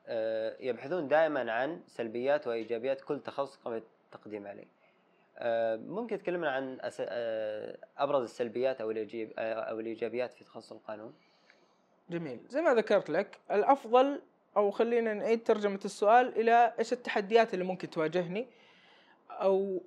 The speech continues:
Speaker 2: إيش الاختلافات اللي بتصير في المجال على مر الزمان أو على الوقت. يعني، القانوني اللي يرغب في دخول مسار القانون أو م-، أو دراسة القانون الآن غير قبل خمس سنوات، غير قبل عشر سنوات،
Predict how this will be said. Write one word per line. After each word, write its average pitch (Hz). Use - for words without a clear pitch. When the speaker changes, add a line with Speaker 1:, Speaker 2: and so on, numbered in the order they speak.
Speaker 2:
إيش 240
الاختلافات 226
اللي 190
بتصير 190
في -
المجال 196
على 202
مر 208
الزمان 160
أو 139
على 160
الوقت. -
يعني، 175
القانوني 190
اللي 175
يرغب 190
في -
دخول 175
مسار 175
القانون 165
أو 135
م-، 139
أو 131
دراسة 180
القانون 160
الآن 156
غير 233
قبل 160
خمس 175
سنوات، 170
غير 170
قبل 156
عشر 151
سنوات، 156